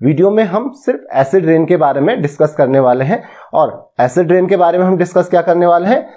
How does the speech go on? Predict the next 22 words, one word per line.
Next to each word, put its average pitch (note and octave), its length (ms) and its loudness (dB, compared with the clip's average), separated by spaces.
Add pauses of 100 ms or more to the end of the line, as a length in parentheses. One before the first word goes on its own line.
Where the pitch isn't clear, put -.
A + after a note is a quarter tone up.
(100)
सबसे F#3 320 -2
पहले G3 260 2
formation D3 680 -2
of E3+ 100 0 (100)
acid D3 280 -2
rain, A3+ 220 0 (340)
कि D#3 60 0
ये G#3 200 4
एसिड C#3+ 400 -2
रेन A3 180 0
फॉर्म E3 340 0
कैसे D3 320 0
होती C#3 300 0
है, G#3 100 2
कैसे G3 460 0 (260)
एसिड C3+ 360 0
रेन A#3+ 300 0 (720)
एग्जिस्टेंस D3+ 560 0
में A3 100 2
आती C3 380 -2
है। G3+ 320 -2 (220)
दूसरा, F3 560 0